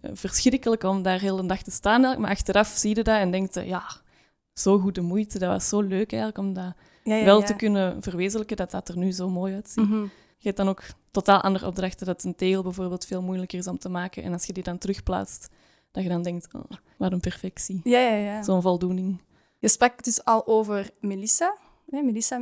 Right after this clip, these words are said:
Speaker 2: is een persoon met wie dat je vaak samenwerkt, denk
Speaker 1: Ja.
Speaker 2: ik. Ook, ehm, een zekere Johannes.
Speaker 1: Jonas, amai, sorry.
Speaker 2: Ah, Jonas.
Speaker 1: Ja.
Speaker 2: Ja, want ik dacht al, Johannes, ik heb er nog nooit van
Speaker 1: Nee.
Speaker 2: gehoord.
Speaker 1: <laughs> Ik wa-,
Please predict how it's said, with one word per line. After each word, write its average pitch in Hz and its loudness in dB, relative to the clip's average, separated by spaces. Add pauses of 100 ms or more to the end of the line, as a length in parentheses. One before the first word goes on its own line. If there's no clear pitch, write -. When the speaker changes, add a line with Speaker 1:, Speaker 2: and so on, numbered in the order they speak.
(100)
Speaker 2:
is 214 -12
een 214 -4
persoon 208 -10
met 226 -6
wie 226 -8
dat 214 -12
je 202 -14
vaak 202 -10
samenwerkt, 254 -8
denk 262 2
Speaker 1:
Ja. 285 -10
Speaker 2:
ik. 202 -4
Ook, 233 0
ehm, 208 -8 (560)
een 196 -8
zekere 202 -10
Johannes. 214 -4 (320)
Speaker 1:
Jonas, 220 8
amai, 220 -4
sorry. 240 6
Speaker 2:
Ah, 202 -4
Jonas. 226 4
Speaker 1:
Ja. 208 4
Speaker 2:
Ja, 269 10
want 208 4
ik - -8
dacht - -14
al, 202 -14
Johannes, 220 -6
ik - 0
heb 240 -6
er 233 -2
nog 226 0
nooit 208 0
van 220 8
Speaker 1:
Nee. 277 8 (140)
Speaker 2:
gehoord. - -2
Speaker 1:
<laughs> - -4
Ik 294 -2
wa-, - 4